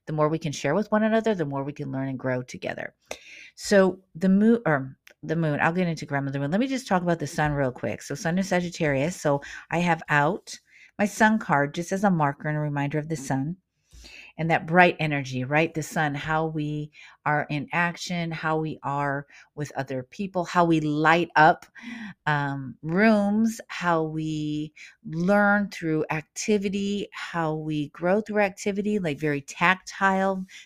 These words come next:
very outward, um, and outward energy, like, out.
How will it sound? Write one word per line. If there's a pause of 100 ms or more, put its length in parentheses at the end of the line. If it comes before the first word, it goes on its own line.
(120)
very
outward, (560)
um, (1300)
and
outward
energy,
like, (160)
out.